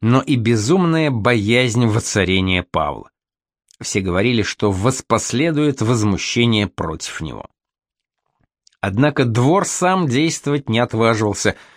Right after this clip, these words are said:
Ожидали решительных шагов армии, но их не было. И всё же Павел видел реальную угрозу именно в войсках, пропитанных, как ему казалось,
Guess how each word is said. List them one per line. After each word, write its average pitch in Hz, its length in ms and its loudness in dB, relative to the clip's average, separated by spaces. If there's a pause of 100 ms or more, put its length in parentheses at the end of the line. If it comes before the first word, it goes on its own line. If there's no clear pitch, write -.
(400)
Ожидали 147 580 2
решительных 120 540 0
шагов 95 420 0
армии, 165 480 0 (140)
но 127 240 2
их 110 240 0
не 76 160 -4
было. - 180 -14 (1200)
И 143 60 -6
всё 196 120 2
же 165 120 2
Павел 175 540 2
видел 151 440 2
реальную 107 500 2
угрозу 156 340 2
именно 127 480 0
в 95 160 -4
войсках, - 760 0 (200)
пропитанных, 156 840 0
как 135 220 -2
ему 127 180 2
казалось, 117 460 2